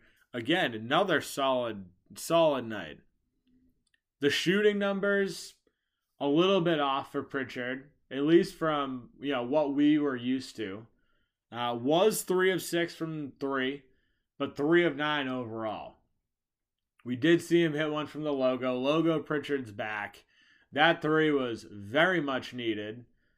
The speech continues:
when the Celtics, you know, really were down three or four points with a minute or so left. So he hit a massive three that kept the Celtics in the game.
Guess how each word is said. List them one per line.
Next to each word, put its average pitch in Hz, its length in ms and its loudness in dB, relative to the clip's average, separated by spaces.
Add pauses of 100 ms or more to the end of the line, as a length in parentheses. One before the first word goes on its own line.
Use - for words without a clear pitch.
(160)
when 131 220 -4
the 131 80 -4
Celtics, 143 760 -2
you 127 120 -10
know, 110 120 -6
really 147 400 0
were 127 140 -4
down 127 600 -6 (260)
three 143 440 -2
or 127 140 -2
four 143 360 -4
points 135 500 -8
with 113 400 -12
a 120 80 -14
minute 131 380 -10
or 113 100 -10
so 113 260 -10
left. 101 460 -10 (600)
So 135 160 -6
he 135 80 2
hit 160 140 -2
a 147 120 -2
massive 143 720 -6
three 139 320 0
that 113 240 -6
kept - 320 -6
the 135 80 -10
Celtics 123 640 -2 (160)
in 170 220 -4
the 151 80 -2
game. 104 480 -10